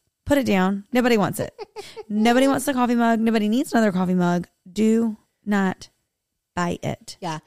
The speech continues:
Speaker 2: No tchotchkes. Like, just
Speaker 1: No.
Speaker 2: don't get your friends tchotchkes. It's not nice.
Speaker 1: No.
Speaker 2: Are they
Speaker 1: Teachers
Speaker 2: your
Speaker 1: don't want 'em
Speaker 2: friends or
Speaker 1: either.
Speaker 2: not?
Speaker 1: Right. No.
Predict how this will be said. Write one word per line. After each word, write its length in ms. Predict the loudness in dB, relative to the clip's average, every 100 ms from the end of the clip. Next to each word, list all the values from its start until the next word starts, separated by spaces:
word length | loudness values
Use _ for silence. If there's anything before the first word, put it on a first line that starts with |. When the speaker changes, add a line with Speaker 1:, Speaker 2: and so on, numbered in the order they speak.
| _ -6
Speaker 2:
No 240 | -2 -2
tchotchkes. 720 | -2 -4 -4 -6 -10 -10 -10 -6
Like, 220 | -4 -4
just 200 | -4 -2
Speaker 1:
No. 200 | 2 2
Speaker 2:
don't 340 | 4 2 -2 -6
get 180 | -8 -6
your 140 | -10
friends 420 | -6 -4 -4 -6
tchotchkes. 560 | -8 -6 -6 -8 -10 -10
It's 200 | -12 -6
not 220 | -6 -4
nice. 500 | -4 -2 -2 -4 -2
Speaker 1:
No. 80 | 0
Speaker 2:
Are 40 | 2
they 80 | 4
Speaker 1:
Teachers 60 |
Speaker 2:
your 80 | 2
Speaker 1:
don't 40 | 4
want 120 | 2
'em 60 | 4
Speaker 2:
friends 120 | 2
or 40 |
Speaker 1:
either. 100 | 2
Speaker 2:
not? 640 | 2 2 0 -2 -6 -12 -18
Speaker 1:
Right. 320 | -8 -6 -6 -8
No. 200 | -10